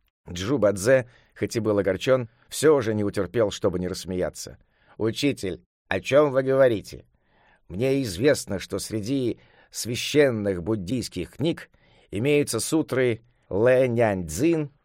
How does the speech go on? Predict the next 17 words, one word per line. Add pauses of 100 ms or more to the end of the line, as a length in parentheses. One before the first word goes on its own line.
(160)
Фа
Хуа
Цзин, (320)
Сутра
Павлина, (460)
Алмазная
сутра, (360)
Сутра
Бодхисаттвы
Гуань
Инь, (480)
но
о
Старой
Сутре
я
никогда